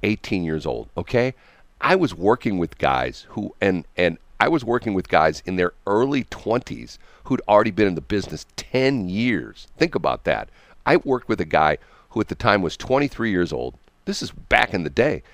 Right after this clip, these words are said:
making a hundred thousand dollars a year, twenty-three years old, been in the radio business for ten years. He started when he was thirteen years old. And what did he do? He didn't go to college.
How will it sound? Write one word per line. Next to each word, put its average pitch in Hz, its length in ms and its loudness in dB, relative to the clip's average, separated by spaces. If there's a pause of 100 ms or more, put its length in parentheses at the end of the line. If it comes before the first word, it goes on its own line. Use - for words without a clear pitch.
(160)
making 120 300 4
a - 20 0
hundred 143 340 2
thousand 120 340 6
dollars 90 300 2
a 87 40 -6
year, 65 240 -6
twenty-three 139 440 -2
years 101 160 -2
old, 78 220 -4
been 113 80 2
in 107 60 2
the 90 80 0
radio 95 240 2
business 87 320 -4
for 71 160 -6
ten 120 500 -4
years. 92 420 0
He 92 80 -12
started 98 300 0
when 90 160 -2
he 80 40 -4
was 71 180 -8 (240)
thirteen 123 580 -2
years 82 220 -4
old. - 200 -10 (800)
And 104 180 4
what 73 300 -2
did 101 100 0
he 127 60 2
do? 202 340 -2
He 92 160 -6
didn't 151 120 -2
go 151 100 0
to - 60 -6
college. 80 500 -4